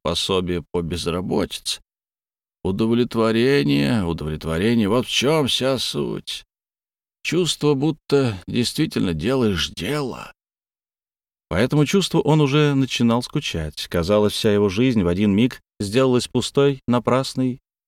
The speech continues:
бессмысленной. «Знаешь, Леон, а ведь я мог бы президентствовать еще хоть целый месяц», — со вздохом признался он. «С радостью,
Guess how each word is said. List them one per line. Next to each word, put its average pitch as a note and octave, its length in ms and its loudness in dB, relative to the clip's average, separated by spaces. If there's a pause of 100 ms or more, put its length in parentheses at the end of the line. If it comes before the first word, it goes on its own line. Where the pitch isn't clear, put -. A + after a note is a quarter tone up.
бессмысленной. C#3 760 -2 (1200)
«Знаешь, E3 580 2
Леон, A#2 580 4 (380)
а F2 100 0
ведь A#2+ 300 2
я A#2+ 300 2
мог C3 280 4
бы A#2 160 2
президентствовать A#2+ 920 0
еще G#2+ 540 -2 (280)
хоть B2 200 0
целый C3+ 420 2
месяц», — G#2 720 -2 (120)
со G#2 200 0
вздохом G2+ 560 2
признался G#2 580 2
он. G2+ 240 2 (420)
«С - 140 -8
радостью, C3 840 -2